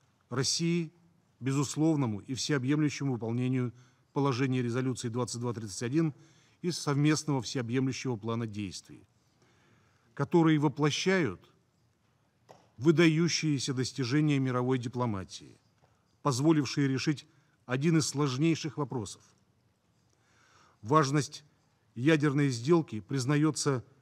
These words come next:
подавляющим большинством членов международного сообщества. Это та д-, договорённость,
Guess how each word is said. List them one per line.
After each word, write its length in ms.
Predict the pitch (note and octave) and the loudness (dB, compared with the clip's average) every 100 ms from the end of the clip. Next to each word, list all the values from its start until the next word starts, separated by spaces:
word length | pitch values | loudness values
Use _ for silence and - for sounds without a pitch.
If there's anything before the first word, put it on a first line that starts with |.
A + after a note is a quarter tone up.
| _ | _
подавляющим 760 | F3 D#3+ D3+ D3 D#3 D3 - B2+ | 0 2 4 4 4 2 0 -2
большинством 580 | B2+ A#2 C3+ - C#3 C#3 | -2 -2 -4 -4 -2 -4
членов 380 | - C#3 C3+ B2 | -2 -2 -2 -4
международного 580 | G#2+ B2 B2 A2+ A#2 | -4 -4 -4 -4 -6
сообщества. 760 | A2 A#2+ G#2 - E2 - - - _ _ _ _ _ _ _ - | -6 -6 -8 -10 -16 -20 -20 -20 _ _ _ _ _ _ _ -6
Это 220 | C#3+ D#3+ | 0 2
та 180 | F#3 E3 | 2 2
д-, 180 | D3 - | 0 -2
договорённость, 920 | C#3+ C#3 C#3+ D3+ F#3+ D3 F2 - | -2 2 4 4 4 2 -4 -12